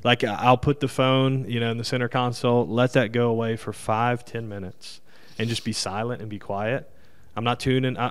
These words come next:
I'm not thinking about what's happened. I'm not thinking about what's coming up. I'm just being present in that very moment, what's required of me, what's needed, and I'm just being.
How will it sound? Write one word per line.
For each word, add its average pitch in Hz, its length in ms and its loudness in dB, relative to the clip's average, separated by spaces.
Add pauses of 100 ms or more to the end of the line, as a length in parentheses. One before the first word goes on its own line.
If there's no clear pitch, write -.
I'm 123 80 0
not 127 160 2
thinking 127 320 2
about 120 200 4
what's 120 240 4
happened. 143 480 2
I'm 117 80 0
not 113 160 -6
thinking 120 240 -2
about 117 180 0
what's 113 180 -2
coming 117 260 -2
up. 131 220 2
I'm 113 100 -6
just 113 240 -4
being 123 300 -2
present 110 420 -2
in 104 80 -8
that 95 140 -8
very 110 240 0
moment, 107 360 -6 (320)
what's 123 220 4
required 113 400 4
of 104 120 -2
me, 107 120 -2
what's 113 340 2
needed, 110 360 0
and 113 140 -6
I'm 107 120 -6
just 104 200 -10
being. 101 300 -8